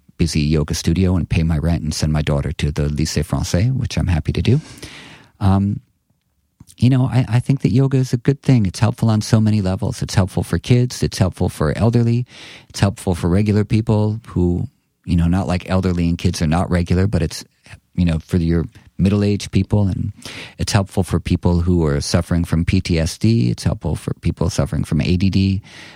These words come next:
recovering from injuries, um, people who just need to relax or they have a lot of stress, people who are on a spiritual quest, people who are looking for answers to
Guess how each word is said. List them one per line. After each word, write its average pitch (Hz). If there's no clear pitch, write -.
recovering 92
from 80
injuries, 95
um, 78
people 95
who 90
just -
need 90
to -
relax 85
or 76
they 85
have 82
a 85
lot 80
of 85
stress, -
people 92
who 92
are 98
on 104
a 104
spiritual 123
quest, -
people 110
who 104
are 104
looking 110
for 101
answers 101
to -